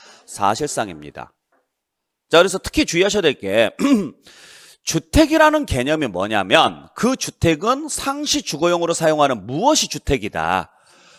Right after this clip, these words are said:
건물이 주택인 거예요. 건물이. 토지가 주택인 게 아니고. 굉장히 중요한 개념이죠?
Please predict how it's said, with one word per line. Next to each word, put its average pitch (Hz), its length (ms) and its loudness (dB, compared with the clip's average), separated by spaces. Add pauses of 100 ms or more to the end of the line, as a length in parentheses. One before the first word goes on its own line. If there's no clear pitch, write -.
(180)
건물이 269 520 2
주택인 143 420 -4
거예요. 98 180 -2
건물이. 113 680 -6
토지가 311 380 0
주택인 123 460 -6
게 98 80 -4
아니고. 85 460 -10 (1300)
굉장히 247 440 2
중요한 165 280 0
개념이죠? 151 540 -2